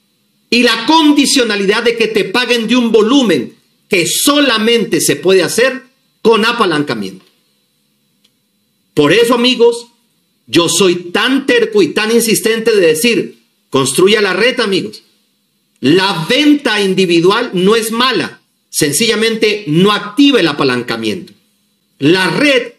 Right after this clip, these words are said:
activa el apalancamiento. Y recuerda, el apalancamiento es la clave. Ahora, ¿cómo se dice apalancamiento en el argot del network marketing? Duplicación,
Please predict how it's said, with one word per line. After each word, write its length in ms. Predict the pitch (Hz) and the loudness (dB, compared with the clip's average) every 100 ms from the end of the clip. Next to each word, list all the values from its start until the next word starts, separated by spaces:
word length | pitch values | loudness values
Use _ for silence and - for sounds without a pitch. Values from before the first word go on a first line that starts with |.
| - | -6
activa 680 | 170 165 - - 349 302 | -4 -4 -6 0 2 2
el 80 | 196 | 0
apalancamiento. 840 | 147 151 131 127 127 131 110 127 156 | 0 -2 -2 -2 -2 -2 -2 -2 0
Y 80 | |
recuerda, 640 | 156 165 165 277 294 - - _ _ _ _ _ _ _ - | 0 0 0 0 -2 -8 -16 _ _ _ _ _ _ _ -2
el 160 | 185 | 0
apalancamiento 840 | 180 180 170 160 165 156 202 262 277 | 0 -2 -2 -2 -2 0 0 0 0
es 60 | |
la 180 | 226 190 | 0 0
clave. 320 | 226 240 127 - _ _ - | -2 -2 -6 -14 _ _ -4
Ahora, 420 | 156 151 101 - _ _ | -2 -2 -6 -14 _ _
¿cómo 380 | - 277 311 320 | -2 0 0 0
se 220 | - 254 | 2 2
dice 680 | 233 269 - 190 147 127 - - | 2 0 0 0 -2 -4 -8 -6
apalancamiento 1300 | 170 185 170 165 165 160 202 247 214 180 175 170 - _ _ | -4 0 0 0 -2 -2 0 0 0 0 -2 -4 -20 _ _
en 200 | 175 180 | -2 0
el 100 | 180 | 0
argot 640 | 170 160 160 202 233 - - | 0 -2 0 0 0 -2 -14
del 280 | 135 160 160 | -4 -2 0
network 360 | 190 208 190 190 | 0 0 -2 0
marketing? 600 | 226 233 247 269 262 - - | -2 -2 -2 -2 -4 -10 -6
Duplicación, 800 | 156 254 285 285 262 320 285 | -2 0 0 0 -2 -2 -2